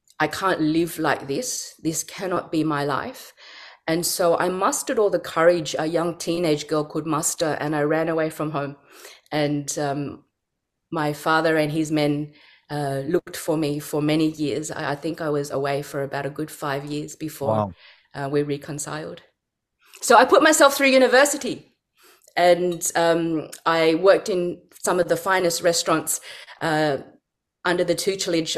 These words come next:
Speaker 1: of some of the finest chefs and sommeliers in Sydney. So I worked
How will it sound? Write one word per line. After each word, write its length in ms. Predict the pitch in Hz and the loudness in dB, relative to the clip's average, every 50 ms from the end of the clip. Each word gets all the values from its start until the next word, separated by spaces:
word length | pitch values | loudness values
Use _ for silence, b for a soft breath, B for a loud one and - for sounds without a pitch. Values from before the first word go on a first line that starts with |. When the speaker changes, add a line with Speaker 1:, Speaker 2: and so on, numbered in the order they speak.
| - - | -2 0
Speaker 1:
of 440 | 151 151 151 151 147 151 147 - B B B B B B B B B B B B B _ _ _ - | 2 2 2 2 0 -2 -4 -10 B B B B B B B B B B B B B _ _ _ -8
some 260 | - - 190 185 180 | -2 0 2 4 4
of 100 | 175 165 | 4 4
the 80 | 170 | 2
finest 440 | 170 - - 180 175 175 175 170 - | 0 0 0 0 2 2 0 0 0
chefs 280 | - 190 156 156 - - | 0 0 0 0 0 -2
and 100 | 165 165 | -2 -2
sommeliers 720 | - - 160 160 156 156 156 160 151 143 143 143 - - | 0 0 2 2 2 4 4 4 4 4 2 0 -2 -4
in 180 | - 147 151 | -6 -4 -4
Sydney. 460 | 147 - 170 156 139 151 127 135 151 143 | -2 -2 -2 -2 -2 -2 -4 -4 -6 -8
So 320 | - - - 165 151 143 | -8 -4 -2 0 2 2
I 160 | - 151 151 | 2 2 2
worked 460 | 151 156 175 175 156 - - - b | 4 6 6 6 6 6 2 -4 b